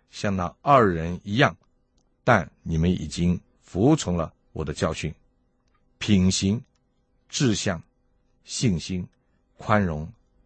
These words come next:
爱心、忍耐等等啊。那这段读到十节的经文里面提到一件事情，亚尼跟杨匹这两个人据说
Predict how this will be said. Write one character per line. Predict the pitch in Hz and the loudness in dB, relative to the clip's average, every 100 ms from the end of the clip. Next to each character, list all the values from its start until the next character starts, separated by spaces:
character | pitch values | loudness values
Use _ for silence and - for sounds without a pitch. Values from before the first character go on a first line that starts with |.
| _ | _
爱 | 95 80 | -2 -2
心、 | 92 82 - _ _ _ _ - | -4 -6 -8 _ _ _ _ -6
忍 | 85 71 | -2 0
耐 | 80 - _ _ | -2 -4 _ _
等 | 80 80 | -12 -8
等 | 73 | -8
啊。 | 80 76 - _ _ _ _ _ _ _ | -8 -10 -12 _ _ _ _ _ _ _
那 | 85 | -12
这 | - 147 | -6 2
段 | 131 95 | 4 4
读 | 78 85 | 0 0
到 | 87 | 0
十 | - 87 | 0 -4
节 | 85 82 | -2 -4
的 | 80 | -4
经 | 92 87 | -4 -4
文 | 78 | -4
里 | 76 | -4
面 | 78 | -8
提 | - 71 | -8 -8
到 | 76 | -6
一 | |
件 | - 78 | -4 -4
事 | - 78 | -4 -6
情， | - 71 - - - _ _ - | -8 -10 -18 -20 -20 _ _ -2
亚 | 117 110 104 | 4 6 6
尼 | 110 123 | 4 2
跟 | 127 131 127 113 101 82 85 | 2 2 2 0 -2 -4 0
杨 | 104 147 | 2 2
匹 | - 90 - _ _ _ _ _ _ - | 0 -6 -8 _ _ _ _ _ _ 4
这 | 208 | 8
两 | 139 110 110 | 8 8 6
个 | 147 | 6
人 | 101 107 | 6 4
据 | - 107 | 2 0
说 | 110 110 | 2 2